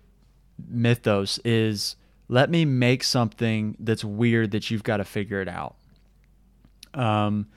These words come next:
let me make something that comments on the world in a bizarre way. Let me make something that kinda takes you off guard, that gets under your skin a little bit."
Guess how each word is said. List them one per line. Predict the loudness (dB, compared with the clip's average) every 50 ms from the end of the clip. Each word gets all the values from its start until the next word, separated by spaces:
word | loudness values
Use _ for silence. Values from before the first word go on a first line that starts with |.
| _ _ _
let | 2 2 4 4
me | 4 4
make | 4 4 4 2 2
something | 2 2 2 2 2 0 0 0 0 2 2
that | 0 0 -2 -2 -8 _ _ _ _ _
comments | -16 -6 -2 0 0 2 2 0 0 -2 -2 -4 -6 -8 -8 -8 -6 _
on | -2 0 2 2 2 0 0 -2 -4 -2
the | -2 -2 0
world | 0 0 0 2 2 0 0 -2 -4 -10 -18 _ _ _ _ _ _ _ _ _ _ _
in | 2 2 4
a | 4 4 4 2
bizarre | 0 -2 -2 -2 -2 0 0 -2 0 0 0 0 -2 -2
way. | -2 -4 -4 -4 -6 -6 -8 -10 -14 _ _ _ _ _ -2
Let | 0 2 2 4
me | 4 2 4
make | 4 6 6 6 4 4
something | 2 2 4 2 2 2 0 0 0 2 2 0 -2 -4 -6 -10 _ _ _ _ _ _ _ _ _ 0
that | 2 2 2 2 -2 -12
kinda | -2 2 4 4 4 4 2 2 -2 -6 _ _
takes | -2 0 0 0 0 0
you | 0 2 2
off | 2 2 0
guard, | -2 -2 0 0 0 -2
that | -4 -4
gets | -4 -4 -2 -2 -2
under | -2 -2 0
your | -2 -2
skin | -4 -6 -8 -6 -6 -4 -4
a | -6
little | -6 -8 -10 -8
bit." | -8 -8 -8 -10 -12